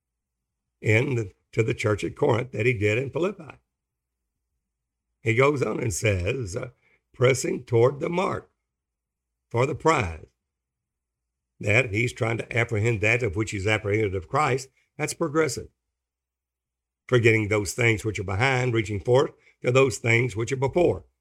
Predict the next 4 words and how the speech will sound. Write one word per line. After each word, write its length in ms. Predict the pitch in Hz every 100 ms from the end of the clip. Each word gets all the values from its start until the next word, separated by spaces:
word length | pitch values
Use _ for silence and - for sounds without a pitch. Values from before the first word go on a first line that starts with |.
| _
That's 180 | - 95
progressive, 640 | - 139 131 156 123 95 - _ _ _ _ _
progressive 520 | - 117 92 87 107 -
truth 400 | 147 147 101